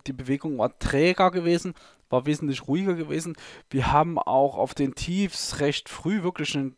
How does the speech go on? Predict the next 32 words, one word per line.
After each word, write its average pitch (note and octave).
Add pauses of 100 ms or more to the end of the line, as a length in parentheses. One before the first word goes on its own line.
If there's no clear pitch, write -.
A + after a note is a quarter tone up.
deutliches D3
Verteidigen D#3+
gesehen. C#3+
Also C#3+
er D3+
hat D3
zweimal F3+
versucht, F3+
um E3
dieses D#3+
Tief -
drunter F#3
zu E3
stechen, D#3+
haben D3+
wir D3
dann D3
auch - (460)
ein -
Update D3+
gleich C#3
noch -
rumgeschickt, D#3+
dass - (240)
das C3+
ja C3+
eine B2+
Stabilisierung E3
in C3+
dem C3
Sinne B2+
ist. D#3+